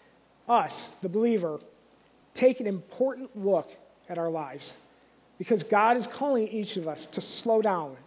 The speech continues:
to be, to rest, and to be restored in Him. Instead of pursuing paths of achievement or paths of wealth, we can allow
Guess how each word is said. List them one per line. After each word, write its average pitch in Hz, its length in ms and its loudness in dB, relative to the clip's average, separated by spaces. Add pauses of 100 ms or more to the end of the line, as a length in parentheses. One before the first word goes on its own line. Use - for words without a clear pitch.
to - 80 -10
be, 165 140 -8 (120)
to 202 120 -8
rest, 190 540 -2 (800)
and 170 120 -8
to 165 60 -8
be 196 140 -2
restored 202 560 2
in 156 100 -4
Him. 127 220 -16 (1600)
Instead 254 400 0
of 254 100 -2
pursuing 240 460 0
paths - 580 -4
of 156 140 -4
achievement 170 600 -8 (640)
or 156 60 -14
paths 190 440 -2
of 151 200 -8
wealth, 165 360 -2
we 160 120 -8
can 180 160 -10
allow 185 460 2